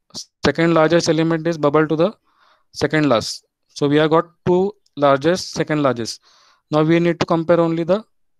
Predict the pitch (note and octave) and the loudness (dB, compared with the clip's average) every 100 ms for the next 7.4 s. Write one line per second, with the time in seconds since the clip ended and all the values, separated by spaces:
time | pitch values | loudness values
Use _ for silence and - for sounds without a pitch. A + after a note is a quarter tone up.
0 | _ - E3+ E3+ D3 B2 G#2+ - - C3+ | _ -6 0 0 0 -2 -8 -12 -10 0
1 | D3 D#3 E3 C#3+ C#3 C#3+ B2+ G#2+ G2 _ | 0 2 0 0 0 0 0 -4 -12 _
2 | _ _ _ _ _ _ _ _ - D3+ | _ _ _ _ _ _ _ _ -4 0
3 | D3+ D#3 E3+ E3+ C#3+ D#3 E3+ - - D#3+ | 2 2 0 0 0 0 -2 -4 -4 -4
4 | F#3 _ _ _ _ _ - C3+ D#3+ E3+ | -6 _ _ _ _ _ -10 -2 -2 -2
5 | E3 E3 D#3 D#3 D#3+ E3 E3 C#3+ D3 C#3+ | -4 -2 -2 0 -2 -2 -4 2 2 2
6 | D3+ - _ _ _ C3+ B2+ C#3 D3 D3+ | -2 -4 _ _ _ -14 -2 0 2 -2
7 | C#3+ C#3+ C#3 | 0 0 0